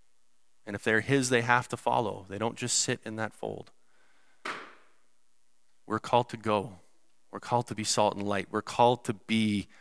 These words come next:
followers of this shepherd, recognizing that only by walking through him, only by being led by him have we come to this place.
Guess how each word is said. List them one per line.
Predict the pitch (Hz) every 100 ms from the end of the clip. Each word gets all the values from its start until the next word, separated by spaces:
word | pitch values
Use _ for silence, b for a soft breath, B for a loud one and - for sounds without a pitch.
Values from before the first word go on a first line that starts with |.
| b b b b b b b -
followers | - - 143 135 131 107 98 101
of | -
this | 98
shepherd, | - 98 95 - 95 95 - - - - - - - - - -
recognizing | 104 123 135 143 127 113 110 110
that | 104 101
only | 113 113
by | 107 110
walking | 104 107 107 113
through | 104 - 107
him, | 101 104 92 95
only | 104 113
by | 104 104
being | 107 110
led | 110 104 104
by | 107 104
him | 107 101
have | 104
we | 104
come | 101 101 90
to | 90
this | 92 -
place. | - 95 -